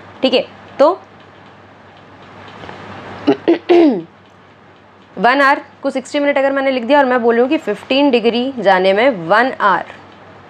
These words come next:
क्या होगा, Increase होगा या decrease होगा। ठीक है, तो वन डिग्री, क्योंकि वन आवर को मैंने यहाँ पे सिक्सटी मिनट्स लिखा है, ठीक है, तो वन degree is equals to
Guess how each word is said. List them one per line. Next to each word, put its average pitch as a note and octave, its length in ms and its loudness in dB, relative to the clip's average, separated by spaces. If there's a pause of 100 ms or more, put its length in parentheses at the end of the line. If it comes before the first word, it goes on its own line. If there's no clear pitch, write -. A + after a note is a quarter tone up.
(880)
क्या A3+ 100 2
होगा, A3+ 300 2
Increase A3 360 -4
होगा G3+ 140 2
या C4 120 4
decrease F#3 380 -6
होगा। E3+ 140 -4
ठीक A#3 200 -4
है, F3+ 80 4
तो A#3 120 -2
वन G#3 400 0
डिग्री, C4+ 400 -2 (3250)
क्योंकि A3+ 200 2
वन A#3 220 2
आवर C4 120 2
को C#4+ 100 0
मैंने B3+ 160 0
यहाँ B3+ 100 0
पे D4 80 -2
सिक्सटी C4+ 280 -6
मिनट्स A3+ 380 -2
लिखा F3+ 200 -4
है, E3+ 100 -8
ठीक A3+ 160 -4
है, - 60 4
तो G3+ 100 0
वन A3 300 0
degree B3+ 380 0
is G3+ 140 -8
equals A3+ 360 -6
to C#4+ 120 -2